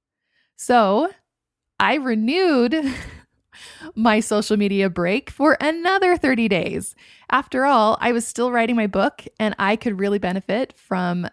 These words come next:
an extension of such wonderful creative focus. Then March first came, and I had the same experience. I got on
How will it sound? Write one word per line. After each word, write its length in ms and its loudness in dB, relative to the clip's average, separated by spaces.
an 120 -4
extension 760 -6
of 120 -8
such 360 -10
wonderful 440 -6
creative 500 -8
focus. 600 -10
Then 180 0
March 320 0
first 280 -2
came, 600 -4
and 140 -2
I 60 -2
had 360 -4
the 80 -6
same 260 -2
experience. 720 -6
I 120 -10
got 360 0
on 460 0